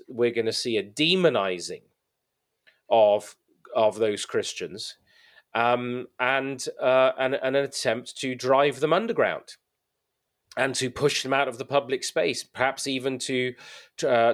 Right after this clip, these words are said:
to, to start movements to try and remove the, the charitable status of certain pastors, churches, charities, organizations.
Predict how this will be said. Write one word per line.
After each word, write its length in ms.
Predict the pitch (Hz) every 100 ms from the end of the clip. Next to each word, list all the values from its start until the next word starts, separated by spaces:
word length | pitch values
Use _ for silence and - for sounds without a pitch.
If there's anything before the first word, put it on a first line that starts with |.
| -
to, 220 | 135 123
to 260 | - - 120
start 400 | - 139 131 123
movements 460 | 131 135 120 135 -
to 120 | 120
try 220 | - 131
and 100 | 131
remove 500 | 131 131 131 127 -
the, 260 | 127 123 - - _
the 60 | -
charitable 560 | - 160 196 151 135
status 500 | - 135 107 104 101
of 140 | 101 - _ _ _
certain 340 | - 131 110
pastors, 640 | - 127 123 117 - 101 -
churches, 720 | - 147 143 - 104 80 - - _
charities, 640 | - 135 147 135 113 95
organizations. 960 | 120 120 117 110 101 110 113 - 78 -